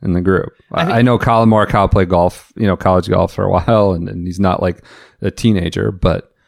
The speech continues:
Speaker 2: How cool with having, like, it be a real showdown too, where until, until the back nine, like, mid back nine, Hovland was in there too.
Speaker 1: Yeah,
Speaker 2: Like,
Speaker 1: no,
Speaker 2: right
Speaker 1: he
Speaker 2: in
Speaker 1: was
Speaker 2: the
Speaker 1: fully
Speaker 2: mix,
Speaker 1: in there.
Speaker 2: like, have those three guys.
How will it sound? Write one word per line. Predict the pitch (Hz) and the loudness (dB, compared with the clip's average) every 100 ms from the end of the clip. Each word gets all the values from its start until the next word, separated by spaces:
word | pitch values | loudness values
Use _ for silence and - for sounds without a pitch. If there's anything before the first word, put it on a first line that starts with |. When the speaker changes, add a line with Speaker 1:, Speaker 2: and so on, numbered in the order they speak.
| _ _ | _ _
Speaker 2:
How | 233 | -4
cool | 254 247 254 233 175 | -2 -4 -2 -2 -6
with | - 165 165 | -8 -10 -8
having, | 165 156 180 185 180 156 - _ | -10 -6 -4 -4 -6 -8 -12 _
like, | 135 131 127 | -12 -10 -8
it | 123 - | -12 -8
be | 143 151 | -6 -6
a | |
real | 113 120 135 | -6 -6 -6
showdown | 117 - 120 127 104 95 95 | -6 -8 -6 -4 -6 -8 -14
too, | - 131 110 101 104 | -8 -6 -6 -10 -10
where | 120 110 104 104 - _ - | -6 -4 -6 -8 -16 _ -14
until, | 127 - 147 139 131 113 _ - - - - | -14 -8 -6 -6 -6 -12 _ -20 -20 -20 -16
until | 131 - 151 | -14 -10 -10
the | 127 113 | -8 -12
back | 120 113 117 120 | -8 -8 -8 -10
nine, | 117 120 101 | -8 -6 -8
like, | 101 110 120 | -10 -14 -8
mid | 120 120 | -8 -6
back | 107 113 110 | -6 -8 -8
nine, | 113 113 120 101 98 _ | -8 -6 -6 -8 -14 _
Hovland | - 127 123 127 110 | -8 -4 -4 -6 -10
was | 101 92 | -12 -16
in | 98 | -16
there | 90 - - | -16 -18 -16
too. | - 110 - - | -12 -12 -14 -4
Speaker 1:
Yeah, | 110 147 139 | 0 2 2
Speaker 2:
Like, | 113 | 0
Speaker 1:
no, | 104 | 0
Speaker 2:
right | 123 127 | 2 2
Speaker 1:
he | |
Speaker 2:
in | 156 | 0
Speaker 1:
was | 139 | -2
Speaker 2:
the | |
Speaker 1:
fully | 123 131 | -2 -2
Speaker 2:
mix, | 127 98 | -2 -6
Speaker 1:
in | |
there. | 123 113 | -10 -10
Speaker 2:
like, | - - | -12 -10
have | 135 143 | -6 -6
those | 139 131 - | -4 -6 -8
three | 131 131 | -10 -8
guys. | 127 120 120 | -6 -6 -6